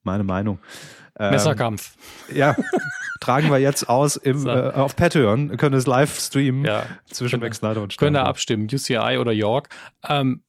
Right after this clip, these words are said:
Speaker 2: ist ja schön, dass es Konkurrenzangebote gibt und
Speaker 1: Ja,
Speaker 2: ich find's
Speaker 1: klar.
Speaker 2: gut, dass Sternburg hier auch nochmal was geschrieben hat.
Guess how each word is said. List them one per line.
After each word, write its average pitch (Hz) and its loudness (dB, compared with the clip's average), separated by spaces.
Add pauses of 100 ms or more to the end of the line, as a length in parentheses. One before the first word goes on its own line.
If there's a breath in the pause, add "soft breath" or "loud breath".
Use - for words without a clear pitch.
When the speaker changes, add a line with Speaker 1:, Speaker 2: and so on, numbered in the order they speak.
(400)
Speaker 2:
ist - -4
ja 143 -4
schön, 131 0
dass 113 -2
es 113 -6
Konkurrenzangebote 104 -4
gibt 135 -4
und 98 -2
Speaker 1:
Ja, 85 -2
Speaker 2:
ich 85 -10
find's - -10
Speaker 1:
klar. 113 0
Speaker 2:
gut, 107 -4
dass 101 -2
Sternburg 101 -4
hier 92 -6
auch 120 0
nochmal 113 0
was 107 -6
geschrieben 107 -2
hat. 107 -4